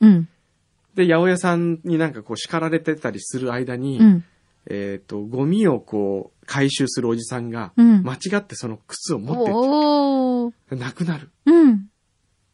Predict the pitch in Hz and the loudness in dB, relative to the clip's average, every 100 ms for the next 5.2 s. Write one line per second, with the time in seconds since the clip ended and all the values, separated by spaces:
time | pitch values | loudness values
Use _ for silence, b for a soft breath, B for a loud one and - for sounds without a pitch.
0 | _ _ _ - 147 139 147 _ _ - | _ _ _ -8 -6 -6 -10 _ _ -2
1 | 156 156 117 127 113 98 98 123 139 135 | 2 2 0 -6 -6 -6 -6 -2 -4 -4
2 | 113 98 104 139 131 127 127 262 247 226 | -8 -10 -10 -10 -8 -8 2 6 6 4
3 | 196 170 185 196 - 214 190 196 233 - | -4 -8 -14 -16 -16 -14 -12 -12 -12 -12
4 | 101 - 95 - - 226 - - - 196 | -12 -12 -10 -8 -2 -2 -4 -14 -6 0
5 | 202 185 | 0 0